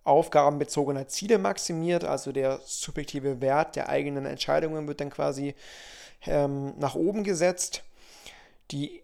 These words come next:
inkrementelle Gültigkeit bedeutet, dass ein Test in der Lage ist, ähm, ein Verhalten oder andere Ergebnisse in größerem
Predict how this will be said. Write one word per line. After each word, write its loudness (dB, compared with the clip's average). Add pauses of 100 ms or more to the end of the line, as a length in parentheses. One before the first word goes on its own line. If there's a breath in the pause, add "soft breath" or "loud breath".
(100)
inkrementelle 2
Gültigkeit 2
bedeutet, 2
dass 0 (160)
ein 0
Test 0 (400 loud breath)
in 0
der 2
Lage 6
ist, -4 (640 loud breath)
ähm, 2
ein 2
Verhalten 4
oder 6
andere 0
Ergebnisse -2
in -6
größerem 2